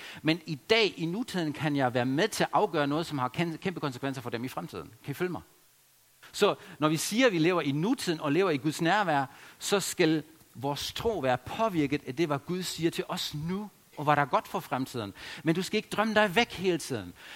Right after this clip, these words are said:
Lev i fortiden, eller lev i fremtiden. Hvis nu det var sådan, så tager jeg ansvar. ansvar. Når mit job er bedre, eller når jeg får et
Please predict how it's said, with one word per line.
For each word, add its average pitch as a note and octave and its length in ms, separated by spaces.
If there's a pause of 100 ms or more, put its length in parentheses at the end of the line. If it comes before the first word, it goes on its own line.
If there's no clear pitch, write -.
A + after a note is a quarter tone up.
(120)
Lev G#3+ 240
i A3 40
fortiden, F#3 560
eller F#3+ 160
lev G#3 220
i G#3+ 40
fremtiden. D#3+ 640 (220)
Hvis F#3 440
nu G#3+ 120
det G3+ 220
var F3+ 160
sådan, D#3 260
så - 100
tager F#3+ 260
jeg F3+ 160
ansvar. D3+ 380 (400)
ansvar. D3+ 380
Når D3 200
mit F3 280
job G#3+ 200
er E3+ 80
bedre, F3+ 320
eller C3+ 160
når D3 100
jeg D#3 120
får F#3 140
et G3+ 80